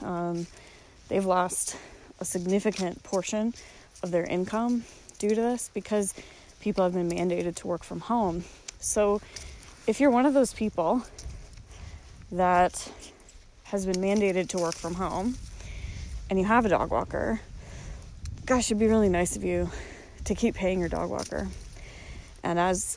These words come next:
our restrictions get more and more, stop have your, stop having your dog walker come, but pay her anyway.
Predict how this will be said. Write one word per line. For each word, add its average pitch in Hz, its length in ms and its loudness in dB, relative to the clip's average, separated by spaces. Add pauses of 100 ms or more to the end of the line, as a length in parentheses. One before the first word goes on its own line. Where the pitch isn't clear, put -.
our 185 140 2
restrictions 190 540 0
get 180 180 0
more 180 200 0
and 175 100 0
more, 180 420 4 (640)
stop 233 340 4
have 190 300 2
your, 180 140 -2 (180)
stop - 300 0
having 214 300 4
your 175 80 0
dog 170 180 0
walker 170 240 -2
come, 208 400 -4 (100)
but - 160 0 (160)
pay 202 180 4
her 220 140 2
anyway. 170 420 -2